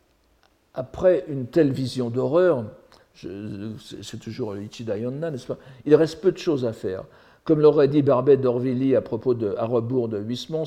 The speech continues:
une citation qui a été récemment rem-, remise au goût du jour par un roman, euh, paru il y a deux, deux ou trois ans, euh, il ne reste plus à l'auteur qu'à choisir entre la bouche du pistolet ou les pieds de la croix.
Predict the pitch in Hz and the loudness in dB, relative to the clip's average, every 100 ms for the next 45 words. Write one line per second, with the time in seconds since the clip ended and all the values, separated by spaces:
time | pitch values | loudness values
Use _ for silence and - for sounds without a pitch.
0 | - 117 104 - 113 120 113 139 123 101 | -8 -10 -10 -10 -8 -6 -6 -8 -6 -8
1 | 120 107 - - - _ 156 113 127 123 | -6 -6 -8 -18 -20 _ -8 -4 -4 -4
2 | 117 113 107 104 110 110 113 113 104 110 | -4 -4 -6 -6 -6 -4 -6 -6 -6 -6
3 | 110 113 110 120 107 104 98 98 98 101 | -6 -6 -4 -4 -6 -10 -10 -10 -8 -8
4 | 107 101 101 - 92 101 - - _ 127 | -8 -10 -14 -12 -12 -14 -18 -20 _ -18
5 | 127 _ - 107 110 98 98 98 107 101 | -18 _ -6 -4 -2 -4 -4 -4 -6 -8
6 | 98 107 104 - 123 156 202 - - _ | -6 -6 -6 -6 -6 -6 -8 -10 -20 _
7 | - 113 - 127 123 - 147 151 160 160 | -20 -18 -2 0 0 -4 2 4 4 2
8 | 151 180 143 127 123 123 175 156 135 - | 0 2 4 6 4 4 4 4 0 0
9 | 123 147 160 120 - 113 117 139 127 120 | -2 2 0 0 -2 -2 0 -2 -2 -6
10 | 110 113 - 120 156 - 120 107 - 143 | -6 -8 -4 2 2 0 -4 -4 -2 -2
11 | 120 113 117 - 95 - | 0 -2 -4 -4 -4 -4